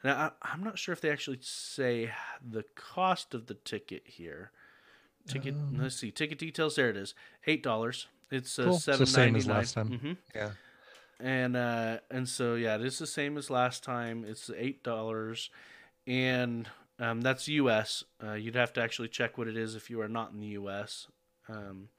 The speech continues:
Speaker 1: the conversion. But, uh, yeah, Genesect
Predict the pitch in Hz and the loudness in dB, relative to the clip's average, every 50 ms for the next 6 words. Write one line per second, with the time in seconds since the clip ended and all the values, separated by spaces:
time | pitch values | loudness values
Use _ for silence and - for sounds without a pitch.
0 | _ - - - - - _ _ _ _ - 113 107 - 120 101 101 101 113 110 | _ -20 -20 -20 -20 -20 _ _ _ _ -12 -12 -10 -8 -8 -8 -6 -4 -4 -4
1 | 110 107 104 - 110 104 104 110 117 - - _ _ _ _ _ _ _ _ _ | -4 -4 -6 -6 -8 -8 -8 -8 -10 -12 -16 _ _ _ _ _ _ _ _ _
2 | _ _ _ _ _ _ _ _ _ _ _ _ _ _ _ - 110 104 101 104 | _ _ _ _ _ _ _ _ _ _ _ _ _ _ _ -6 -4 -4 -2 -2
3 | 101 101 101 98 98 92 - _ _ _ _ _ _ _ _ _ _ - 110 107 | -2 -2 -4 -4 -6 -8 -12 _ _ _ _ _ _ _ _ _ _ -8 -6 -6
4 | 104 101 107 _ - - - - - - - - _ _ - 151 151 160 160 151 | -6 -6 -8 _ -18 -20 -20 -20 -20 -20 -20 -20 _ _ 0 0 2 2 0 -2
5 | - - 151 151 151 147 - - - | 2 4 6 4 4 2 -2 -12 -16